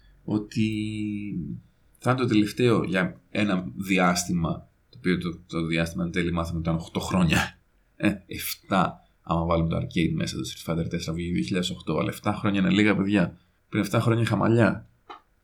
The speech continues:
Εντάξει. Αλλά ναι, έχω, βρήκα μια δήλωση του τότε, λέγεται General Producer of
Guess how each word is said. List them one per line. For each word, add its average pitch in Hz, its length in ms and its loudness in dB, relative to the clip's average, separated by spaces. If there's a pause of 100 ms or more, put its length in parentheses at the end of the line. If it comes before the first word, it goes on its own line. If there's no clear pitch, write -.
Εντάξει. 87 440 -2 (400)
Αλλά 107 200 2
ναι, 156 160 8
έχω, 98 600 2 (220)
βρήκα 117 260 4
μια 117 160 4
δήλωση 110 380 4
του 85 180 -2
τότε, 101 500 4 (400)
λέγεται 131 460 4
General 131 480 2
Producer 107 500 2
of 123 80 0